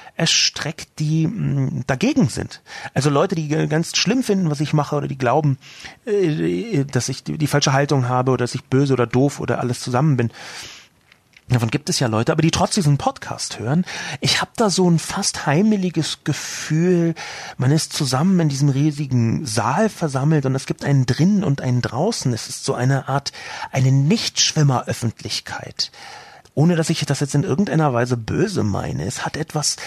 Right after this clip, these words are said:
Wärmeres. Da draußen in der kalten Textwelt wird gekämpft mit schlimmen Beleidigungen, mit Äxten und Säuren, die rumgespritzt werden, Kommentare,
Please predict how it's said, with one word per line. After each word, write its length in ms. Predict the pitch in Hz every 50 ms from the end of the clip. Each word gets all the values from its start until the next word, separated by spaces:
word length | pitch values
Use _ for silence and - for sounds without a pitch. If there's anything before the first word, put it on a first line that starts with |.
| - - - - - -
Wärmeres. 1000 | 127 120 120 127 123 151 202 240 196 131 - - - - - - - - - - _ -
Da 100 | - 147
draußen 800 | 143 - 143 143 135 147 190 233 - - - 233 226 226 226 226 - _ - - _ - - -
in 120 | 135 143
der 140 | 143 143 147 - _ -
kalten 560 | - 147 135 147 147 - - 160 147 143 139 - _ _ _
Textwelt 1160 | - - 185 185 - - - - - - - 127 127 143 156 165 170 185 175 - - - - _
wird 420 | 135 123 135 131 - - - - - _ -
gekämpft 960 | 117 - _ _ _ - - 151 151 160 165 - - - - - - - - - - - - _ _ _
mit 200 | - 107 110 -
schlimmen 640 | - - - - - 127 131 135 143 139 139 139 123
Beleidigungen, 800 | 120 113 113 110 104 120 135 139 135 127 123 117 117 113 117 113 - - - - - - - _
mit 480 | - 120 120 113 - - - - - _ _ _ _ _ _
Äxten 720 | - 156 147 - - - - - - - 139 127 123 120 -
und 220 | - 110 113 110 -
Säuren, 920 | - - - 120 117 117 127 - - 110 113 117 110 107 107 104 104 104
die 80 | 101 113
rumgespritzt 1400 | 107 - - 120 117 120 117 110 107 - - - - - - - 127 127 - - - - - - - 110 110 110
werden, 460 | 117 117 117 120 120 117 113 113 107
Kommentare, 1120 | - - 110 107 104 113 123 - - - - - 123 117 123 135 127 120 117 117 117 117